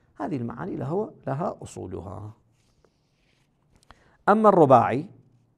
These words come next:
أمثلة الرباعي: بعثر الهواء الورق، بعثر، باء، عين، ثاء، راء. تبعثر،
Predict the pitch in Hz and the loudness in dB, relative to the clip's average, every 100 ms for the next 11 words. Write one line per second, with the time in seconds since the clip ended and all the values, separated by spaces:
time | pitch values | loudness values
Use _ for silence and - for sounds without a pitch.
0 | _ _ _ _ _ _ _ _ _ _ | _ _ _ _ _ _ _ _ _ _
1 | - 139 - 120 - 104 101 101 92 107 | -6 -4 -2 -4 -4 -6 -4 -2 -4 -6
2 | 113 _ - 135 170 - 123 143 113 107 | -14 _ 0 6 6 6 -4 -2 0 -2
3 | 95 87 104 120 131 143 185 185 143 139 | -2 -4 -2 -2 -2 -2 -2 -2 2 2
4 | 113 101 - 95 _ _ _ _ _ 120 | 2 0 -6 -12 _ _ _ _ _ -2
5 | 143 127 - 101 92 - _ _ 110 113 | -2 -2 -8 -8 -8 -14 _ _ -6 -2
6 | 127 147 - - 123 120 135 160 165 - | 0 0 -4 -18 -10 -8 -8 -8 -12 -18
7 | - - 127 - 123 113 - _ _ _ | -14 -8 -6 -6 -8 -10 -16 _ _ _
8 | _ _ _ _ _ _ _ _ - 202 | _ _ _ _ _ _ _ _ -2 0
9 | 139 113 - - 110 98 | 0 -4 -8 -14 -14 -14